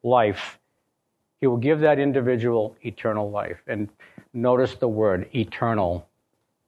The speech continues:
Eternal, it's forever life. John three sixteen, familiar verse to many. "For God so loved the world that he gave his only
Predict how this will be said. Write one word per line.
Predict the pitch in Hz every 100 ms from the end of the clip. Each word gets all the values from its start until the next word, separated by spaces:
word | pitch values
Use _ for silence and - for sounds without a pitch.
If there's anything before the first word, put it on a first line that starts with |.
| _ _ _ _ _ _ _ -
Eternal, | 117 - 117 107 101
it's | 113 104
forever | - 107 - 117 107 92 - - _ _ _ 110
life. | 90 87 - _ _ _ _ _ _ _ _ - - _ _ _ _ _ _ -
John | 139 139
three | - 147
sixteen, | 135 156 147 - 180 107
familiar | - 120 131 135
verse | 123 135 131
to | 135
many. | 135 135 101 98 _ _ _ _ _ _ _ _ -
"For | 143
God | 143 165 185
so | 190
loved | 180 196
the | 175
world | 156 180 175
that | 151
he | 143
gave | 127 156 175 165
his | 127
only | 156 160 175 180 185 170